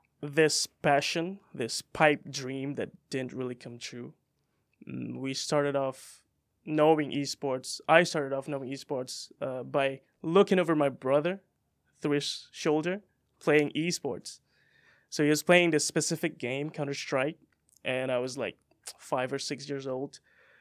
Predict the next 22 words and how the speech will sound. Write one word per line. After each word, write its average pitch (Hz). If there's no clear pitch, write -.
And 147
I 151
keep 170
thinking, 160
"Wow, 135
I 135
really 165
need 135
to -
get 135
my 135
hands 135
on 127
this 147
game." 120
And 139
I 156
still 196
remember 170
the 147
first -
moment 160